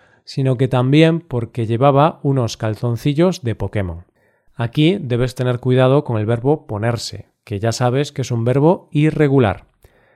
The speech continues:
En cuarto lugar, hablamos de avergonzarse de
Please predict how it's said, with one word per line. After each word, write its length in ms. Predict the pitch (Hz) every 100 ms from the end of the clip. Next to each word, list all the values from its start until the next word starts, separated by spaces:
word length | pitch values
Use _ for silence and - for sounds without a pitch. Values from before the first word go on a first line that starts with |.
| _ -
En 160 | 143 147
cuarto 360 | 180 185 175
lugar, 440 | 139 139 139 135 -
hablamos 520 | 110 117 131 143 110
de 340 | 120 143 208 _
avergonzarse 920 | 120 110 113 117 117 139 147 - 143
de 340 | 127 143 175